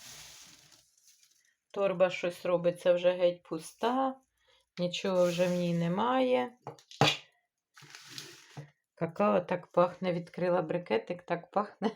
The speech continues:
<laughs> Так. Далі отакі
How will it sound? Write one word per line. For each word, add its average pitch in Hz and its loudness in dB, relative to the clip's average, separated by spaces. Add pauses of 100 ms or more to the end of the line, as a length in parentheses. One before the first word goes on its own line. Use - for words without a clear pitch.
(120)
<laughs> 262 2 (2250)
Так. 190 4 (2500)
Далі 202 0 (180)
отакі 190 -8